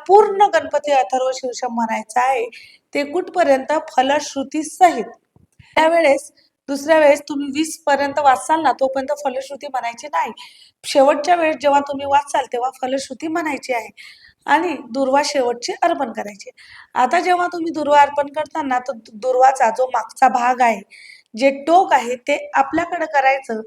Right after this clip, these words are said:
आणि ज्या साईडला त्या तीन पत्ती असते, म्हणजे तीन पानं आहे दुर्वाचे, ते गणपती बाप्पाकडे अर्पण करायचं आहे आणि जे टोक आहे, ते आपल्याकडं अर्पण करायचं आहे.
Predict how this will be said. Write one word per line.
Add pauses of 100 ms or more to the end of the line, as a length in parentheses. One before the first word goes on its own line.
(340)
आणि
ज्या
साईडला
त्या (160)
तीन
पत्ती
असते,
म्हणजे (480)
तीन
पानं
आहे
दुर्वाचे, (380)
ते
गणपती
बाप्पाकडे
अर्पण
करायचं
आहे (420)
आणि
जे (120)
टोक
आहे,
ते (120)
आपल्याकडं
अर्पण
करायचं
आहे.